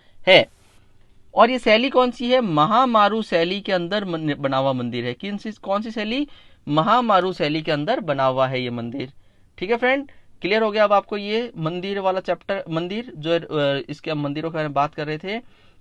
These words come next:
तो इसमें अगर हम मंदिर की बात, बात करें तो हमने अभी एकलिंगनाथ जी का मंदिर देखा,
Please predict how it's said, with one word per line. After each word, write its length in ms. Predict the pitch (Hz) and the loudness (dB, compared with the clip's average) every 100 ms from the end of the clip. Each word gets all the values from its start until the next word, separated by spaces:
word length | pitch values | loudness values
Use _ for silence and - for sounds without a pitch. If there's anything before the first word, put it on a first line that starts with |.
| - | -6
तो 240 | 185 202 - | -2 -2 -4
इसमें 400 | 190 247 214 220 | -12 -6 -2 0
अगर 300 | 185 185 190 | -2 -2 0
हम 120 | 185 | 0
मंदिर 280 | 180 180 202 | -4 -6 -10
की 120 | 208 | 0
बात, 220 | 185 180 | 2 2
बात 300 | 180 170 170 | 2 0 0
करें 220 | 185 180 | 0 -4
तो 100 | 185 | -2
हमने 180 | 180 175 | -2 0
अभी 200 | 170 180 | 0 -2
एकलिंगनाथ 560 | - 180 185 196 190 185 | -2 -2 -2 -4 -2 -2
जी 140 | 180 | -2
का 120 | 185 | -4
मंदिर 320 | 185 180 190 180 | -4 -4 -6 -6
देखा, 360 | 180 196 214 | -4 -2 -2